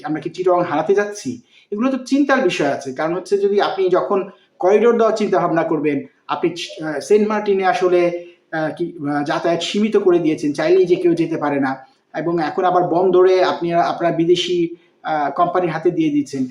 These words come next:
তো সেই ক্ষেত্রে এখন আমার কথা হচ্ছে, এবং আপনারা, আপনারা, আপনারা নিজেরাই মেলান, সেই যে বললাম যে অগাস্টের কথা, বর্তমান সরকার ক্ষমতায় আসার পরপরই আমরা যেটা দেখলাম সেটা হচ্ছে যে, এ,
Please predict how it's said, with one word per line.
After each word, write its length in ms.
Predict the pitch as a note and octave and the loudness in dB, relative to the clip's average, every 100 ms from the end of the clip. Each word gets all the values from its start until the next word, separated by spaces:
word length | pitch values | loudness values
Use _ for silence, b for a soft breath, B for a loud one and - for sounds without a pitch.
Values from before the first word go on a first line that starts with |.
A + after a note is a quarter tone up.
| B B | B B
তো 60 | E3 | -10
সেই 340 | - A3+ A#3 | -6 -2 -4
ক্ষেত্রে 380 | A#3+ B3 A3+ G3+ G3 - - _ _ _ _ _ _ - | -4 -8 2 4 4 0 -16 _ _ _ _ _ _ -8
এখন 360 | E3+ - F#3+ | -6 0 0
আমার 340 | - D3+ E3 F#3 | 0 -2 -2 0
কথা 240 | F3 F#3+ | 0 0
হচ্ছে, 200 | F#3 G3 | 0 0
এবং 220 | D#3 E3+ E3 | 0 -2 -4
আপনারা, 320 | D#3 F3 E3+ | -6 -2 0
আপনারা, 360 | E3 - E3 E3+ | 0 -4 -2 0
আপনারা 320 | - D#3+ F3+ | 0 -2 0
নিজেরাই 340 | F3+ F#3 G3 F3+ | 2 4 4 2
মেলান, 320 | D3 C#3+ D3 | 2 0 -2
সেই 260 | - F#3+ | 2 2
যে 100 | G3 | 4
বললাম 360 | E3+ D#3 C#3+ C#3+ | 2 2 0 0
যে 80 | C#3+ | 0
অগাস্টের 400 | C#3 E3 - E3 | -2 -2 -4 -6
কথা, 240 | C#3 D3 B2 | -6 -4 -4
বর্তমান 300 | C#3+ D3+ D3 | -4 -6 -6
সরকার 240 | D3+ D3+ | -6 -8
ক্ষমতায় 340 | - D3 D3+ | -6 -4 -4
আসার 180 | C#3 D#3+ - | -4 -6 0
পরপরই 480 | F3+ G3+ - C#3+ C#3 B B B D#3 | 0 2 2 0 -2 B B B -6
আমরা 180 | D#3 | -2
যেটা 180 | D#3 E3+ | -2 -2
দেখলাম 320 | D#3 - D#3 | -4 -4 -4
সেটা 220 | D3+ D3 D3+ | -4 -4 -4
হচ্ছে 240 | D3 D3 | -4 -6
যে, 140 | D3+ D3 | -2 -2
এ, 300 | C#3+ D3 | -2 -8